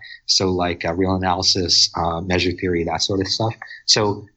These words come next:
actually, I don't know much about Galois theory, to be honest, which is kind of funny. We named after Galois. I don't even know much Galois theory, <laughs> to be honest. So, uh, just a, just a random quick aside,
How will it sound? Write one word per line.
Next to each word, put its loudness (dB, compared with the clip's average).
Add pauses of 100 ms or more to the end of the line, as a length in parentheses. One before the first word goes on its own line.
(180)
actually, 2
I 4
don't 0
know 2
much -4
about 0
Galois -4
theory, -14
to -2
be 0
honest, 0
which -4
is 2
kind 0
of -4
funny. -2
We -4
named 0
after 0
Galois. 2
I 2
don't 0
even -4
know -4
much -6
Galois -8
theory, -4
<laughs> 0
to 2
be 2
honest. 0 (380)
So, 2 (360)
uh, 4
just 2
a, 2
just 2
a 2
random 2
quick -4
aside, -8